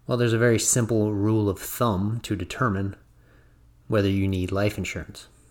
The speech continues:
If someone depends on you economically, financially, you need life insurance. If your income is crucial to the well-being of your household,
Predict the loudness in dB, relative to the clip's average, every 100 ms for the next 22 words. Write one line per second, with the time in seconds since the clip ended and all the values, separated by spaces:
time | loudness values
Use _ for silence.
0 | _ _ _ _ -20 -20 _ _ -20 -20
1 | _ _ _ _ _ -20 _ -10 0 4
2 | 6 4 2 2 4 4 4 2 0 -2
3 | -8 -20 _ _ _ -4 -2 -2 -2 -2
4 | -2 -2 -4 -4 -2 -2 -2 -2 -4 -6
5 | -14 _ -20 -20 _ _ _ _ _ _
6 | _ _ _ -20 _ _ -20 _ _ _
7 | _ -2 2 4 4 4 2 2 0 -8
8 | -12 -20 -20 -20 -20 _ _ -20 _ _
9 | _ -20 -20 _ -20 _ _ _ _ _
10 | _ _ _ -20 -12 0 2 4 6 6
11 | 6 2 0 -2 4 6 6 2 0 2
12 | 2 4 4 4 2 2 0 0 0 0
13 | -2 -2 -4